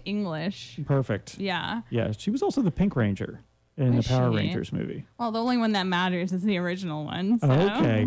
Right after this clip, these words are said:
Speaker 2: calm down.
Speaker 1: <laughs> I know, right?
Speaker 2: All right, so I don't have to ask you about Power Rangers. That's good.
Speaker 1: Yeah.
Speaker 2: Crowd share scooters,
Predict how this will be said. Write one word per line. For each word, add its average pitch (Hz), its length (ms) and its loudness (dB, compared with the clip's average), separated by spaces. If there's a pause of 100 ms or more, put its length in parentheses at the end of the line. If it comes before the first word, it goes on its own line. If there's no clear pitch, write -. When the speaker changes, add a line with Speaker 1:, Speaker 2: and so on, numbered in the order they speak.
Speaker 2:
calm 127 280 2
down. 104 300 2
Speaker 1:
<laughs> - 40 2
I 403 300 2 (100)
know, 254 100 -14 (160)
right? - 100 -4
Speaker 2:
All 135 120 2
right, - 260 -4
so 110 140 -2
I 107 60 2
don't 123 180 2
have 127 160 2
to 139 100 -4
ask 117 320 -2
you 120 40 2
about 104 240 -2
Power 170 260 0
Rangers. 160 480 2
That's 123 240 -2
good. 165 460 2 (200)
Speaker 1:
Yeah. 196 200 -14 (340)
Speaker 2:
Crowd 185 420 0
share 156 400 2
scooters, - 800 -2